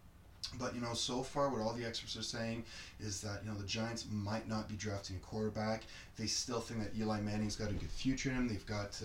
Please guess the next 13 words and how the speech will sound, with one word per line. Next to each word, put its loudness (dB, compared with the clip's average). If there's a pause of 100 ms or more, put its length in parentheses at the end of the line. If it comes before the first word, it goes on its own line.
a -4
good -6
backup -2 (160)
there 12
as 8
well. 2
So 0
I -4
think, -4 (200)
you 0
know, 2
that's, 6
that's 4